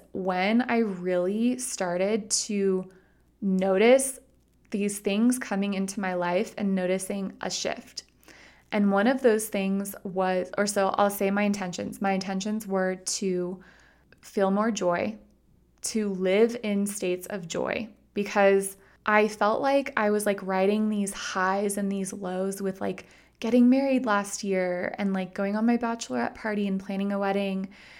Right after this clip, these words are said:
And then I hit this low right after I got married where I, like, went into this deep, like, shadow work place where <laughs> I basically, like, had an ego death around attaching my worth to success and money and all these things and, like,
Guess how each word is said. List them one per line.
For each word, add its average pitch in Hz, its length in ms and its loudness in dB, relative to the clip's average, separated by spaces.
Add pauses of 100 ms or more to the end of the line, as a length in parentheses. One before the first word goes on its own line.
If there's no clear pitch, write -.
(360)
And 202 220 6
then 190 420 4
I 202 60 -4
hit 196 340 -4
this 208 300 -2
low 190 440 4
right 190 200 0
after 190 360 -2
I 185 120 -2
got 202 240 0
married 196 400 2
where 185 160 -2
I, 185 100 0
like, 196 300 -6
went 185 180 -4
into 196 260 -2
this 180 240 -6 (220)
deep, 196 500 -2
like, 202 200 -8
shadow 190 520 2
work 185 540 -2
place 196 540 0
where 185 320 -2 (920)
<laughs> - 1040 -6
I 185 640 2 (200)
basically, 190 640 -2
like, 185 160 -2
had 185 220 -2
an 185 180 -2
ego 208 300 2
death 190 340 -4
around 185 400 0
attaching 190 540 -6
my 180 120 -4
worth 180 480 -4
to 180 500 -4
success - 720 -4
and 180 220 -4
money 185 360 -4
and 190 120 -4
all 196 120 -6
these 185 240 -10
things 196 340 -4
and, 190 80 -6
like, 180 300 -10